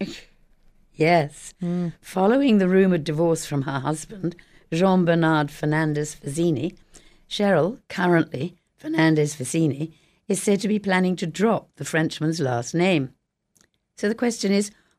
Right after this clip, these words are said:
Speaker 1: what will she change it to? Apparently Cheryl wants to be known as just Cheryl until her decree nisi is finalised, and then will revert back to either Cole or Tweedy. Cheryl Cole became a brand. It wasn't about Ashley in the end.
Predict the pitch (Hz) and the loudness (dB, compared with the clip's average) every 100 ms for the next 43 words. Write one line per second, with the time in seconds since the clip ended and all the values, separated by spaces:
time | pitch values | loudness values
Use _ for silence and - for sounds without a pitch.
0 | - 220 220 202 202 202 - 165 160 196 | -2 -2 0 0 0 -4 -2 0 0 -4
1 | - 330 269 147 - _ _ _ _ _ | -6 -2 -2 -2 -8 _ _ _ _ _
2 | _ - - 277 349 180 - 175 160 160 | _ -6 0 2 2 0 0 2 2 2
3 | 156 170 160 156 156 - 160 170 160 - | -4 -4 -2 0 0 -2 -4 -6 -6 -10
4 | _ - 240 170 - _ _ _ _ _ | _ -4 -2 -2 -4 _ _ _ _ _
5 | - 160 180 160 156 147 196 185 160 147 | -6 0 2 2 0 -2 0 2 0 -2
6 | 151 - 151 143 - 160 160 135 - - | -4 -12 -14 -10 -6 -2 -2 -4 -10 -20
7 | - _ _ _ _ - 226 185 170 175 | -20 _ _ _ _ -2 4 4 4 0
8 | - 165 170 170 160 165 - 147 - 135 | -2 0 2 2 2 2 -2 -6 -6 -4
9 | 135 135 120 - 196 156 175 214 _ _ | -4 -4 -6 0 4 4 2 -2 _ _
10 | 165 160 165 143 135 - _ _ _ _ | -4 -2 -2 -4 -4 -16 _ _ _ _
11 | _ _ _ _ _ - 247 285 302 196 | _ _ _ _ _ 0 2 2 2 2
12 | 160 151 160 160 151 151 156 147 131 127 | 2 2 -2 -4 -2 -4 -2 -2 -4 -8
13 | - _ _ - 180 208 208 196 185 160 | -12 _ _ -4 0 2 2 2 2 2
14 | 165 - 143 143 135 127 131 143 | -2 -6 -6 -6 -6 -6 -6 -8